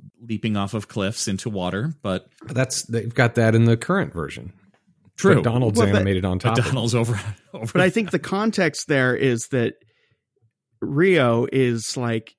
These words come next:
Speaker 3: you know, presumably these families are spending the first part of the day in, uh, Future World, right? And
Speaker 2: Mm-hmm.
Speaker 3: there's all this, you know, dark, scary, foreboding stuff, which is totally cool.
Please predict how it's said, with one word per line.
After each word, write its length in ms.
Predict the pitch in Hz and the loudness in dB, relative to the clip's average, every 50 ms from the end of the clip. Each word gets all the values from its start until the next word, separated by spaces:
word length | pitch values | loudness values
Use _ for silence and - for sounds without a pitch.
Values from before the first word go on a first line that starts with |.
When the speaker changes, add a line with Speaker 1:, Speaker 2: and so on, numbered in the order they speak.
| _ _ - | _ _ -4
Speaker 3:
you 100 | - 147 | 0 0
know, 240 | 127 117 110 110 - - 135 131 139 | 2 2 0 0 -2 -6 -10 -8 -2
presumably 580 | - 185 175 160 214 220 208 180 156 165 156 147 | 0 0 2 2 0 0 0 0 0 0 0 0
these 160 | 139 135 127 - | 0 -2 -4 -4
families 360 | - 139 131 127 123 120 110 | -4 -4 -2 -2 -4 -4 -6
are 60 | 127 | -8
spending 480 | 117 - - 127 120 120 117 117 113 107 _ - - _ - | -10 -8 -6 -4 -2 -2 -2 -2 -4 -6 _ -20 -20 _ -12
the 80 | - 123 | -10 -8
first 280 | - 143 143 135 - | -4 -4 -4 -4 -4
part 140 | - 139 127 120 | -6 -6 -6 -4
of 40 | |
the 80 | 117 117 | -6 -6
day 360 | 117 117 113 113 110 110 107 | -4 -4 -4 -2 -2 -4 -4
in, 560 | 110 - - - 117 113 113 110 107 107 110 - _ _ _ _ _ _ _ _ _ - | -6 -6 -6 -4 -4 -2 -2 -2 -4 -4 -6 -8 _ _ _ _ _ _ _ _ _ -12
uh, 220 | 120 107 104 107 | -10 -10 -10 -10
Future 340 | 104 - 127 113 - - 110 | -10 -8 -8 -8 -6 -8 -12
World, 280 | 98 - - - - - | -12 -12 -16 -18 -16 -14
right? 280 | 110 110 107 104 110 - - | -14 -12 -10 -10 -10 -8 -4
And 160 | 104 117 117 117 | -4 -2 0 0
Speaker 2:
Mm-hmm. 80 | 117 | 0
Speaker 3:
there's 200 | 113 113 113 110 | 0 -2 -2 -4
all 200 | 117 113 117 117 113 | -6 -6 -6 -6 -4
this, 280 | 120 117 110 - - | -4 -4 -6 -6 -6
you 100 | 123 120 | -4 -4
know, 220 | 110 107 110 110 110 - - _ - | -2 -2 -4 -4 -6 -8 -12 _ -6
dark, 240 | 127 117 117 110 - | -4 -4 -4 -6 -8
scary, 360 | - - 120 117 113 113 110 | -10 -8 -6 -4 -4 -4 -4
foreboding 460 | - - 110 110 113 113 110 110 110 | -6 -6 -6 -4 -4 -4 -4 -4 -6
stuff, 240 | - - 113 113 - | -8 -8 -10 -8 -6
which 140 | - - - | -6 -6 -6
is 80 | - - | -6 -6
totally 420 | - - 277 294 254 185 143 120 | -4 -4 -2 -2 0 0 0 0
cool. 360 | - - 147 120 - - - | 0 0 -2 -2 -2 -8 -18